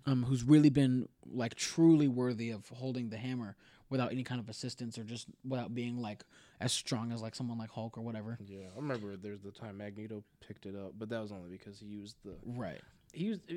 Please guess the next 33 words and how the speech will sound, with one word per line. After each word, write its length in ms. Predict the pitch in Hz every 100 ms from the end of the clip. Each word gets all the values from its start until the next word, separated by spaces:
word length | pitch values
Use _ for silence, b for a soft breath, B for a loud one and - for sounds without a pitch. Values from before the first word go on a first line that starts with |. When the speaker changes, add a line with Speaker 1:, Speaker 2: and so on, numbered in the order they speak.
| 208 202
Speaker 2:
'cause 220 | 190 196
he, 220 | 202 175 -
he 140 | 190 214
didn't 180 | 233 208
use 140 | 185
the 100 | 131
ground. 300 | - 135 135
He 60 | 156
used, 260 | 180 -
like, 100 | 123
something 400 | - - 147 139
in 140 | 139 117
the 120 | -
air, 420 | 117 123 120 123 - _ _ -
some, 380 | - 143 131 - -
something 360 | - 160 127
in 80 | 107
the 120 | 101
air 120 | 95 131
Speaker 1:
Yeah. 140 | 123
Speaker 2:
that 80 | 92
picked 160 | -
it 100 | 107
up. 220 | 101 101 117
And 100 | 120
Speaker 1:
Yeah. 140 | 65 - b b -
But 180 | 160 175
no, 140 | 190
and, 180 | 151 170 165
and 80 |
so 120 | - 175
then, 340 | 175 165 151
like, 320 | 151 147 131